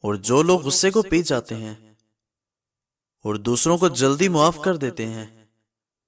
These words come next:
ऐसे नेक लोग रब्बे करीम को बहुत पसंद हैं। अपनी जुबान को काबू के अंदर रखो। ये एक ऐसा तीर है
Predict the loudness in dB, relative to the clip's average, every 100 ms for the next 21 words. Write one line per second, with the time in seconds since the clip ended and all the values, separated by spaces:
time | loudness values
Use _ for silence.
0 | _ _ _ _ _ _ _ _ -6 -2
1 | 0 0 0 0 0 2 0 2 2 2
2 | 0 2 0 0 0 2 0 0 -2 -2
3 | -4 -8 -12 -16 -20 _ _ _ _ _
4 | _ _ _ _ _ _ _ _ _ _
5 | _ _ _ _ _ _ _ _ _ -14
6 | -6 -2 2 2 4 4 4 0 2 2
7 | 2 -2 0 0 -4 -6 -10 -14 -14 _
8 | _ _ _ _ _ _ _ _ _ _
9 | _ _ -8 0 2 2 2 4 2 2
10 | -2 -4 -6 -12 -18